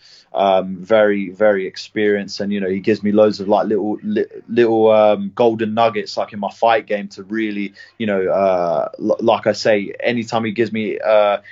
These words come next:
anytime any of them give me, uh, sort of advice in the fight, it always,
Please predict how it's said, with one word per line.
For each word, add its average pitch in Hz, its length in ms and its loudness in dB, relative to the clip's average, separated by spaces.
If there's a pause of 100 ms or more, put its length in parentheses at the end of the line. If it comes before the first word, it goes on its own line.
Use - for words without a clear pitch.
(120)
anytime 202 380 2
any 180 180 -2
of 139 60 -2
them 120 160 -6
give 117 160 -2
me, 113 360 -8
uh, 104 500 0
sort 117 300 -6
of 113 60 -2
advice 113 400 0
in 110 60 -10
the 101 60 -12
fight, 120 340 2
it 113 160 -4
always, 139 380 -4